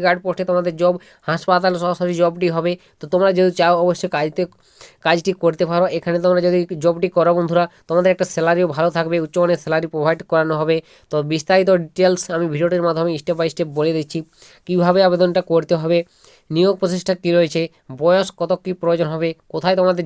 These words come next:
জব লোকেশন থাকছে, সম্পূর্ণ তথ্য ক্লিয়ার করব। তোমরা যারা কাজটি করতে ইচ্ছুক, ভিডিওটি স্কিপ করো না, সম্পূর্ণ দেখবে, না হলে তোমরা কিছুই বুঝতে পারবে না। আমি ডিটেলসে তোমাদের সমস্ত তথ্য ক্লিয়ার করে দিচ্ছি। তোমাদের এখানে প্রথমে বলে দিই, তোমাদের হচ্ছে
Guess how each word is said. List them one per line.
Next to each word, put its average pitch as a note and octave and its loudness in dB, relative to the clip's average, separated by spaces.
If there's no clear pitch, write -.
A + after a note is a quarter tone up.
জব E3+ 2
লোকেশন F3 -6
থাকছে, D#3 -8
সম্পূর্ণ E3+ 0
তথ্য E3+ -2
ক্লিয়ার F3 2
করব। E3 2
তোমরা F3 2
যারা F3 4
কাজটি D#3+ 0
করতে E3 0
ইচ্ছুক, E3+ -4
ভিডিওটি F3+ -2
স্কিপ F3+ -8
করো E3+ 2
না, E3+ 0
সম্পূর্ণ E3+ 0
দেখবে, E3+ 0
না D#3 0
হলে D#3+ -4
তোমরা F3 2
কিছুই D#3+ -6
বুঝতে D#3 -4
পারবে C#3 0
না। A#2+ -6
আমি C#3+ -4
ডিটেলসে F#3 2
তোমাদের F3 2
সমস্ত E3+ -4
তথ্য D#3 -10
ক্লিয়ার D3+ -2
করে C3+ -10
দিচ্ছি। B2 -16
তোমাদের F#3+ -12
এখানে G#3 -2
প্রথমে G3+ 2
বলে G3 4
দিই, G3+ 4
তোমাদের F#3 4
হচ্ছে F#3+ -2